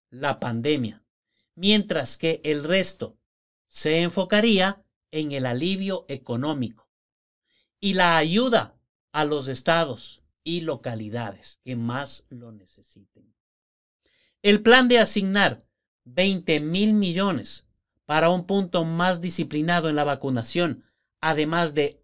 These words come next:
ocho mil millones ya aprobados por el Congreso,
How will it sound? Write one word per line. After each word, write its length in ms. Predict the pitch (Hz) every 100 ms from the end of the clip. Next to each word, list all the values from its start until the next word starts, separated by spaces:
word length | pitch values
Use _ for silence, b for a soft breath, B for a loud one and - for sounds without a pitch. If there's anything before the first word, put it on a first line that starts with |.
| _
ocho 420 | 151 143 - 139
mil 400 | 117 131 175 214
millones 680 | 202 165 156 196 175 101 - _ _ _ -
ya 300 | 147 170 175
aprobados 640 | 170 156 151 170 165 -
por 180 | 151 139
el 120 | 123
Congreso, 800 | 135 123 135 170 - 185 180